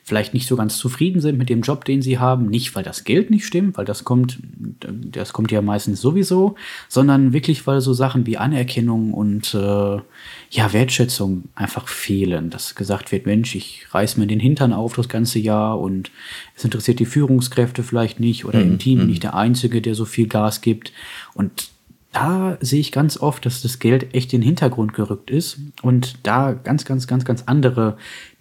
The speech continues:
Speaker 1: Themen viel, viel wichtiger werden. Und das ist einfach das, was, ähm, Unternehmen immer, glaub ich, zunehmend darauf eingehen sollten.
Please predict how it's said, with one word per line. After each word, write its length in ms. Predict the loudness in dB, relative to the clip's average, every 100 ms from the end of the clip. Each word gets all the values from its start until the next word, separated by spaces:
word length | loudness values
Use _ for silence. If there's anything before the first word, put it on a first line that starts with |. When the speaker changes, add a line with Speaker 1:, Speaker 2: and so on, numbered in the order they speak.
| _
Speaker 1:
Themen 760 | 2 4 6 6 4 2 -2 -6
viel, 240 | -2 0
viel 160 | 2 2
wichtiger 420 | 2 0 0 -2
werden. 280 | -4 -6 -6
Und 220 | -8 -8
das 100 | -8
ist 140 | -6 -2
einfach 360 | -2 -2 -4
das, 260 | -4 -6 -4
was, 240 | -8 -6
ähm, 360 | -6 -4 -4 -2
Unternehmen 520 | -2 0 0 2 2
immer, 220 | 0 -2 0
glaub 160 | -2
ich, 120 | -2
zunehmend 540 | -2 4 4 4 2 -2 -10 -20 -20 -20 _ _
darauf 200 | -4 -4
eingehen 320 | -2 -4 -4 -6
sollten. 380 | -6 -8 -10